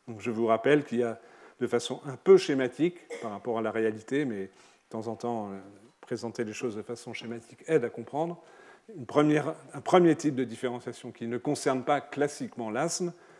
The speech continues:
c'est la différenciation en lymphocytes T de type T H un, dont la fonction principale est de produire de, comme cytokine l'interféron gamma qui active les macrophages.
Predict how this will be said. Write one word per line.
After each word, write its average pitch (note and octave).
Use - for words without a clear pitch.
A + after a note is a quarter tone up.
c'est B2
la A#2
différenciation A#2+
en A2
lymphocytes A2
T B2+
de A2+
type -
T B2
H G#2+
un, D#3
dont A#2+
la G#2+
fonction B2
principale A2+
est B2+
de A#2
produire B2
de, A2
comme A2
cytokine A#2+
l'interféron A2
gamma B2
qui A2+
active A#2
les A2+
macrophages. C#3+